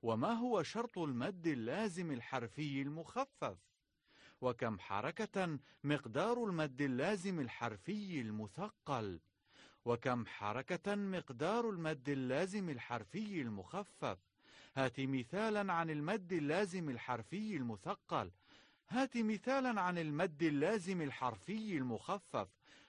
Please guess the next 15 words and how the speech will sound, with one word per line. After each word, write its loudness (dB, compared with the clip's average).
ما 2
هو 6
ضابط 0
المد 2
اللازم 2
الحرفي؟ -2
ما 4
هي 4
الجملة 2
التي 0
تجمع 0
حروف 2
المد 0
اللازم 2
الحرفي -2